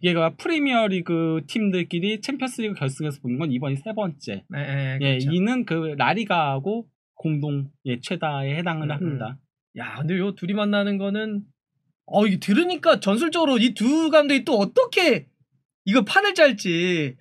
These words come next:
Speaker 2: 만약 진짜 두 팀 다 똑같이, 아, 이번 주말에도 혹시 그렇게 할 수도 있겠다, 미리 한번.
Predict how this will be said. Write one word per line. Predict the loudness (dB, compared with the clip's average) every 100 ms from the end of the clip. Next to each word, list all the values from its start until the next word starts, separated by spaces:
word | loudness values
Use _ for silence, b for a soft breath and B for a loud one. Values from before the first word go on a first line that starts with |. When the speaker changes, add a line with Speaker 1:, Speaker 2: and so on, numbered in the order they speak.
| b 2
Speaker 2:
만약 | 2 2
진짜 | 4 4 6 2 _ _ _
두 | -2
팀 | 2
다 | 4
똑같이, | 4 4 4 2 2 0 -2
아, | -4 -4
이번 | -2 0 0
주말에도 | 0 2 2 0 -2 -4
혹시 | -6 -6 -6
그렇게 | -6 -6 -6
할 |
수도 | -6 -8
있겠다, | -6 -4
미리 | -2 -2
한번. | -2 -4 -6 -4 -4 -6